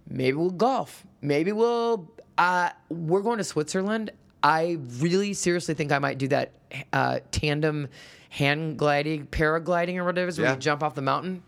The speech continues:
Speaker 1: I think I might do it. So to the degree that we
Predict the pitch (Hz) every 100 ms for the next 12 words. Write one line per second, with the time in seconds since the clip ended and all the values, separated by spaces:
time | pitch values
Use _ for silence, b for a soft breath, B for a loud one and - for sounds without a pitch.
0 | _ _ _ _ 220 240 233 254 214 -
1 | - _ B B B B - 196 175 170
2 | 165 - _ _ - 170 156 156 143 165
3 | 220 226 - 156 143 135 131